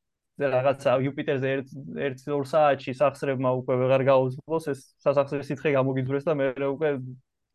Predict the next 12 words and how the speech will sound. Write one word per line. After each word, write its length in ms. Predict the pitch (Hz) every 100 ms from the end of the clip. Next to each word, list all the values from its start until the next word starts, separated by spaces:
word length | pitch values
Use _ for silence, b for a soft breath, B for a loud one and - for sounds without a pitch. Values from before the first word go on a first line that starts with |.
| _ _ _ _ _
ის 220 | 127 139 135 131 127 -
ერთმანეთს 460 | - 143 135 147 156
ეხახუნება 540 | 135 131 147 135 151
ძვლები, 380 | 135 135 131 123
მაგრამ 300 | 123 123 127 _ _ _
ყოველ 120 | 147 143
შემთხვევაში 440 | 151 143 160 160
ეგრევე 480 | 165 143 156 165 180
არ 140 | 156 127
მოჰყოლს 480 | 123 - - - -
ეს 120 | 127
ფაქტი. 200 | -